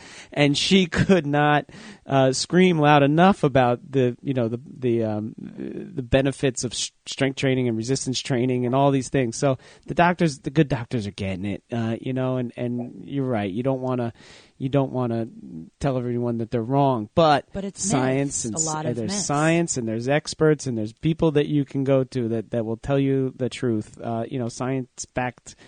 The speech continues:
Speaker 2: Wait, but we
Speaker 1: r-,
Speaker 2: also,
Speaker 1: reality.
Speaker 2: there's also people who just wanna make excuses of, like,
Speaker 1: There
Speaker 2: "I
Speaker 1: you
Speaker 2: just,
Speaker 1: go.
Speaker 2: I shouldn't,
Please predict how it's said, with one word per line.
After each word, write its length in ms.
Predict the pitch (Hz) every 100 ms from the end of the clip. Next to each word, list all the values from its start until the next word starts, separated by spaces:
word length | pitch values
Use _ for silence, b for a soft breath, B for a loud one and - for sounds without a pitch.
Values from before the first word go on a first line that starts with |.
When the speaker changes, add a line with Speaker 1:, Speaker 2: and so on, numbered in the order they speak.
| B B
Speaker 2:
Wait, 200 | 165 151
but 120 | 151
we 140 | 151 160
Speaker 1:
r-, 100 | 160
Speaker 2:
also, 120 | - 165 156
Speaker 1:
reality. 160 | 113 120
Speaker 2:
there's 260 | 156 151 151
also 240 | 143 143
people 280 | 147 131 131
who 80 | 127
just 180 | 127 123
wanna 180 | 113 110
make 220 | - -
excuses 640 | - 185 185 - - -
of, 120 | 123
like, 260 | 139 131 -
Speaker 1:
There 100 | 165
Speaker 2:
"I 40 | 202
Speaker 1:
you 80 |
Speaker 2:
just, 300 | 190 110 104
Speaker 1:
go. 60 | - 143
Speaker 2:
I 180 | 135 127
shouldn't, 440 | - 143 131 123